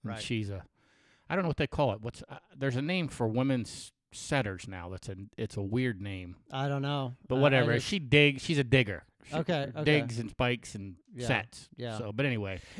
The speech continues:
Speaker 2: It's really impressive to watch 'cause I've known some, actually my, my younger cousin is a, is a, is, is a, uh, volleyball player. She actually goes to Pitt, but she wasn't to the level of being able to play, you know, for Pitt. So she kind of,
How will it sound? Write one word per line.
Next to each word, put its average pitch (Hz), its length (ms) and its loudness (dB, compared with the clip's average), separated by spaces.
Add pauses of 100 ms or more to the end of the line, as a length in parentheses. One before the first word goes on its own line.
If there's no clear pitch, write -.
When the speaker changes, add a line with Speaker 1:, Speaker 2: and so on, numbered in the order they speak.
Speaker 2:
It's 233 180 4
really 302 320 4
impressive 175 540 0
to 151 100 -4
watch 135 380 -2
'cause 151 140 -4
I've 170 180 2
known 160 320 2
some, 131 480 -4
actually 147 480 -4
my, 127 560 -6
my 131 200 -6
younger 135 360 -6
cousin 120 420 -6
is 113 200 -10
a, 113 200 -8
is 113 180 -10
a, 113 280 -10 (140)
is, 107 260 -12 (160)
is 110 180 -14
a, 107 220 -10
uh, 107 160 -14 (160)
volleyball 131 440 -4
player. 110 420 -8 (180)
She 156 240 -6
actually 127 400 -6
goes 120 280 -8
to - 100 -20
Pitt, 117 360 -10
but 113 220 -8
she - 220 -14
wasn't 113 480 -10 (160)
to 127 100 -8
the 107 100 -10
level 110 380 -10
of 104 100 -16
being 117 220 -10
able 107 300 -10
to 98 60 -12 (100)
play, 113 480 -8 (840)
you 151 140 -6
know, 123 180 -6
for 117 200 -12
Pitt. 127 360 -8
So 135 220 -6
she 151 220 -6
kind 151 240 -4
of, 131 140 -6